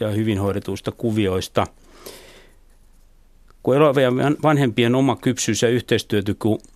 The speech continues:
on tavallaan lapsen tärkein pääoma, joka ratkaisee, ratkaisee sen, että miten hyvin hän voi kehittyä aikuiseksi. Ja, ja just tää lapsen näkökulma helposti jää jalkoihin.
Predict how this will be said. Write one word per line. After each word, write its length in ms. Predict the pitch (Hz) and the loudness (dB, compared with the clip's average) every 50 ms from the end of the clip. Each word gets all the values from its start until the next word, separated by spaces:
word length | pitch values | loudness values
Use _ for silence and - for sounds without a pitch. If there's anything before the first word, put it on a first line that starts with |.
| _ _ _ _ _ - - - - - | _ _ _ _ _ -20 -20 -14 -8 -4
on 100 | 117 104 | -2 0
tavallaan 400 | 98 117 117 123 117 107 104 110 | 0 2 2 2 2 2 2 2
lapsen 380 | 113 113 - - 113 101 101 - | 0 0 -2 -2 -2 -2 -2 -2
tärkein 480 | - 117 113 107 - - 104 98 98 | 0 0 -2 -2 -2 -2 -2 -2 0
pääoma, 580 | - - 107 104 101 95 90 85 85 87 87 87 | 0 2 2 2 2 0 -2 -2 -4 -4 -6 -6
joka 240 | 87 87 87 98 92 | -6 -8 -6 -6 -6
ratkaisee, 560 | 98 98 - - 104 - - 98 95 92 85 - - _ _ - - - | -6 -6 -4 -6 -6 -4 -4 -4 -4 -4 -6 -10 -14 _ _ -16 -6 -2
ratkaisee 520 | 117 113 113 - - 98 - 107 98 95 | -2 -2 -2 -2 -4 -4 -2 -2 -2 -2
sen, 260 | 92 - 101 98 98 | -2 -2 -2 0 -2
että 160 | 98 90 - | -2 -2 -4
miten 360 | 107 101 - 110 104 98 98 - - - - - - - - - - - - - - - | -4 -4 -2 -2 -2 -2 -4 -6 -10 -20 -20 -20 -20 -20 -20 -20 -20 -20 -20 -6 -2 0
hyvin 260 | 120 120 117 101 92 | 2 4 4 2 2
hän 180 | 107 113 110 | 2 0 2
voi 140 | 101 101 101 | 2 0 0
kehittyä 560 | 98 - 90 95 - _ - 107 101 98 98 85 - - - - - - - - - | 0 -2 -2 -4 -4 _ -4 -2 -2 -2 -2 -4 -8 -16 -20 -20 -20 -20 -16 -6 0
aikuiseksi. 800 | 131 127 127 107 - - 95 92 - 92 - - - 110 90 - - - - - - - - - - - - - - - - - - - - - - | 2 2 2 2 0 -2 -2 -2 -4 -6 -8 -6 -4 -4 -6 -6 -8 -20 -20 -20 -20 -20 -20 -20 -20 -20 -20 -18 -18 -18 -18 -20 -20 -20 -20 -4 0
Ja, 180 | 127 113 120 131 - | 2 2 2 2 -2
ja 180 | 165 143 127 127 | -2 -2 0 0
just 260 | 120 123 117 - - | 2 0 0 0 0
tää 180 | - 123 117 120 | 2 2 4 4
lapsen 460 | 135 143 143 - - 131 113 117 - - | 4 2 2 2 0 0 0 0 -2 -4
näkökulma 560 | - 139 139 139 - 131 - - 107 104 107 | -2 0 0 0 0 -2 -2 0 0 2 2
helposti 420 | 107 120 113 123 110 - - 104 101 | 2 0 0 0 -2 -2 -2 -2 0
jää 180 | 110 110 110 | 2 2 2
jalkoihin. 800 | 110 113 120 123 120 107 - - - 95 92 90 98 98 95 95 | 4 4 4 4 4 2 0 -2 -2 -2 -2 -2 -4 -6 -6 -8